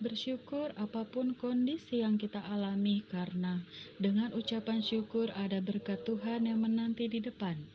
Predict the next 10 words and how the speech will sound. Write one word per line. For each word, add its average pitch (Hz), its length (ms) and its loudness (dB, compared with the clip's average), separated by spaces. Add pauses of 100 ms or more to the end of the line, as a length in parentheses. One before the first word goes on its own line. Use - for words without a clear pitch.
(680)
Dan 185 240 4
yang 190 160 2
terpenting, 226 640 0
jangan 196 320 0
lupa 226 400 0
bahagia. 208 560 -2 (720)
Bahagia 226 640 2
bukan 202 400 0
karena 240 400 0
kesuksesan, 233 880 -4